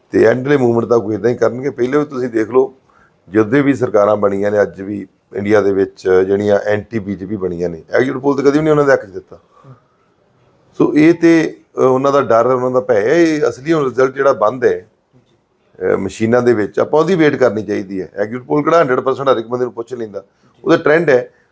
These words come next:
Speaker 1: ਔਰ ਦੂਜੀ ਗੱਲ ਹੈ ਕਿ ਉਹਨਾਂ ਨੇ ਜਿਸ ਜਿਹੜੇ ਉਹਨਾਂ ਦੇ ਹੱਕ 'ਚ ਰਹੇ ਨੇ, ਉਹਨਾਂ ਹੁਣ ਉਹਨਾਂ ਦੇ ਹੱਕ 'ਚ ਲਾਸਟ ਮੂਵਮੈਂਟ ਤੱਕ ਤੇ ਉਹਨਾਂ ਨੂੰ ਦਿਖਾਉਣਗੇ ਨਾ, ਭਈ ਅਸੀਂ ਤੇ ਦਿਖਾਤਾ, ਲੋਕੀ ਨਹੀਂ ਮੰਨੇ, ਕੁਛ ਕੀ ਕਰੀਏ?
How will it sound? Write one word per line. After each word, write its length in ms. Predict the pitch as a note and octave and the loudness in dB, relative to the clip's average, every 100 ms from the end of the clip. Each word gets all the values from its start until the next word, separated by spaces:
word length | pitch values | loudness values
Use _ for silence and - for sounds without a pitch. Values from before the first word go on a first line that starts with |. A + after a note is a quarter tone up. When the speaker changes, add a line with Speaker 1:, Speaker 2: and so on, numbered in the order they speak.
| - | -10
Speaker 1:
ਔਰ 100 | A#2+ | -6
ਦੂਜੀ 280 | B2+ C3 D3+ | -4 -2 2
ਗੱਲ 160 | D3+ | 4
ਹੈ 80 | E3 | 4
ਕਿ 100 | E3 | 2
ਉਹਨਾਂ 160 | E3+ E3+ | 2 0
ਨੇ 60 | |
ਜਿਸ 340 | D#3+ D3 C#3+ D3 | 2 0 -2 -6
ਜਿਹੜੇ 220 | C3 C#3 | -4 0
ਉਹਨਾਂ 180 | C#3+ D3 | 2 4
ਦੇ 100 | C#3+ | 4
ਹੱਕ 160 | B2 | 2
'ਚ 80 | - | -4
ਰਹੇ 180 | A2 C3 | -4 -4
ਨੇ, 180 | A#2+ E2+ _ _ | -4 -10 _ _
ਉਹਨਾਂ 200 | A2 B2+ | -6 -2
ਹੁਣ 100 | D3 | 0
ਉਹਨਾਂ 180 | B2+ C3+ | 0 0
ਦੇ 100 | C#3+ | 2
ਹੱਕ 140 | C3 G#2+ | 2 0
'ਚ 80 | |
ਲਾਸਟ 400 | A2+ A2+ A#2 - | 0 2 2 -2
ਮੂਵਮੈਂਟ 300 | C3 A#2 A2+ | -8 -6 -6
ਤੱਕ 180 | A2+ A#2 | -6 -8
ਤੇ 300 | G#2 A#2 G#2 - _ _ _ _ _ - | -8 -8 -8 -14 _ _ _ _ _ -4
ਉਹਨਾਂ 200 | A2+ A#2+ | 0 0
ਨੂੰ 300 | A2+ D#2+ F#2+ | 0 -4 -6
ਦਿਖਾਉਣਗੇ 460 | G#2+ G#2+ C#3+ D3+ | -2 2 2 2
ਨਾ, 100 | C3+ | 2
ਭਈ 160 | D3 D#3 | 2 2
ਅਸੀਂ 120 | C3+ | 2
ਤੇ 80 | C3 | 0
ਦਿਖਾਤਾ, 500 | B2 A#2+ B2 A2 C#3 | -4 0 2 2 2
ਲੋਕੀ 320 | C#3+ A#2+ C3+ | 0 -2 -6
ਨਹੀਂ 100 | D3 | -6
ਮੰਨੇ, 280 | C#3 A#2+ A2 _ _ | -6 -6 -10 _ _
ਕੁਛ 180 | A#2+ B2+ | -12 -10
ਕੀ 100 | B2+ | -8
ਕਰੀਏ? 300 | A2+ G#2 | -8 -8